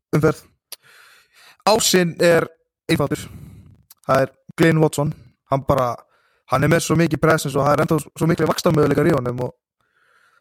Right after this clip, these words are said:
hann er að fara að spila á mjög háu leveli í framtíðinni og mér finnst hann bara algjörlega besti leikmaðurinn í deildinni. Númer tv-, á, tvisturinn er, hann fyrir á Skagafirðinn, Sigtryggur Arnar Björnsson.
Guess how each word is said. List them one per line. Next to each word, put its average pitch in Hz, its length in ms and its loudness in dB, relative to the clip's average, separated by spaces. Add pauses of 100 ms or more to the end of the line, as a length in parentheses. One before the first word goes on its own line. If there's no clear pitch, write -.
(200)
hann 147 240 0
er 151 80 2
að 151 80 0
fara 151 80 -2
að - 20 -14
spila 156 160 0
á 151 80 2
mjög 156 140 4
háu 180 160 4
leveli 139 320 2
í 135 160 -8
framtíðinni 120 400 -4
og - 80 -16 (160)
mér 127 180 -8
finnst 127 140 -8
hann 113 80 -12
bara 113 160 -10 (880)
algjörlega 151 580 2
besti 151 240 -4
leikmaðurinn 156 300 0
í - 20 0
deildinni. 151 320 -4 (1200)
Númer 170 160 4
tv-, - 220 -2
á, - 160 -4
tvisturinn 190 580 0
er, 165 160 2 (880)
hann - 100 2
fyrir 202 160 4
á - 80 -2
Skagafirðinn, 180 720 0
Sigtryggur 147 460 0
Arnar - 240 -4
Björnsson. - 320 -4